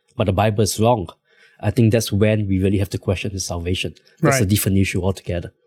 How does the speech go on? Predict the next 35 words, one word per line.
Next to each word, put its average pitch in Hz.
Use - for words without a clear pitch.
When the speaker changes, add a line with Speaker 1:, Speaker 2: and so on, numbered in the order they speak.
Speaker 1:
We 92
have 92
to 98
deny 98
that, 95
um, 98
Adam's 107
sin 104
passed -
to -
all 95
men. 107
We 110
have 101
to 110
deny 98
that 95
there 104
are, 98
we 117
have 113
to 104
say 117
that 95
there 98
are -
mistakes -
in 98
the 95
Bible. 113
We 98
have 98
to 98
say 101
that 95